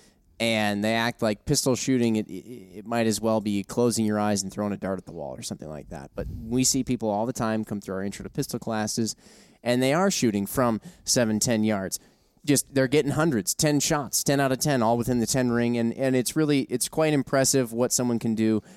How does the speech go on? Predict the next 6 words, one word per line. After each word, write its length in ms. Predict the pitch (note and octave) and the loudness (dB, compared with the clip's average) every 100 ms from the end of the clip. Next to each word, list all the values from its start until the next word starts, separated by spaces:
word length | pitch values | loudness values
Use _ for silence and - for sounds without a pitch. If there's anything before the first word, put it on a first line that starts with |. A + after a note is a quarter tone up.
| - | -10
when 140 | - G#2 | -4 -2
they 100 | G2+ | 0
just 300 | A2+ G#2+ - - - _ - | 0 0 -4 -20 -20 _ -20
apply 400 | - E2 E2 G2+ | -14 -8 -4 -2
some 200 | - B2 | -2 -4
fundamentals. 640 | - C#3 D#3 G3+ - - | -4 -2 -2 -4 -6 -10